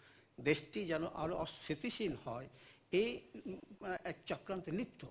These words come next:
within the country এবং outside the country আছে, I, I know। এবং সুতরাং আমরা এই সেনাবাহিনীকে কোনো ক্রমে, কোনোভাবেই তাদের একটা কলঙ্ক স্পর্শ করুক, এটা কখনো চায় না।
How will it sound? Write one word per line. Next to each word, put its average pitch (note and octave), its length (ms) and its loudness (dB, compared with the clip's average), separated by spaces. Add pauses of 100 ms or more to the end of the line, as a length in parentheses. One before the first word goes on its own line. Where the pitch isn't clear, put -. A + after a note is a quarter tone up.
(800)
within D#3 300 8
the G#3+ 80 6
country G#3+ 400 0 (280)
এবং E3 180 0
outside E3+ 400 2
the D3 80 0
country D3+ 340 -4
আছে, D3+ 300 -2
I, C3+ 220 4
I C#3+ 40 2
know। D3+ 160 8 (640)
এবং D3+ 220 -2 (300)
সুতরাং G#3 300 2 (160)
আমরা F#3+ 460 4 (160)
এই G3+ 140 4
সেনাবাহিনীকে D3+ 1300 0 (580)
কোনো F3 280 4
ক্রমে, G3 680 0 (220)
কোনোভাবেই D#3 840 2
তাদের E3+ 440 2 (440)
একটা D#3+ 260 0 (200)
কলঙ্ক D#3+ 680 6 (100)
স্পর্শ - 480 6
করুক, C3 380 2 (280)
এটা D#3 160 2 (100)
কখনো - 280 0
চায় C#3+ 260 2
না। C3 160 -2